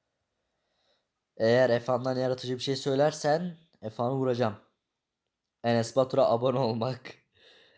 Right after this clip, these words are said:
Abi geç şuraya. Enes Batur'dan ne istiyorsunuz lan? Geç şuraya.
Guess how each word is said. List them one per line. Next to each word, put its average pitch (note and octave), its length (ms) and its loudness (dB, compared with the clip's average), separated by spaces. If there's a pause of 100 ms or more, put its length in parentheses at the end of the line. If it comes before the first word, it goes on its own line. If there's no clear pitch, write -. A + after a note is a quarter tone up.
(140)
Abi A#2+ 260 2
geç B2+ 220 -2
şuraya. G#2+ 180 -2
Enes A#2 300 0
Batur'dan C#3 380 -2
ne D3 80 -4
istiyorsunuz A#2 560 -8
lan? G#2+ 160 -6
Geç C3+ 240 -4
şuraya. G#2 420 -4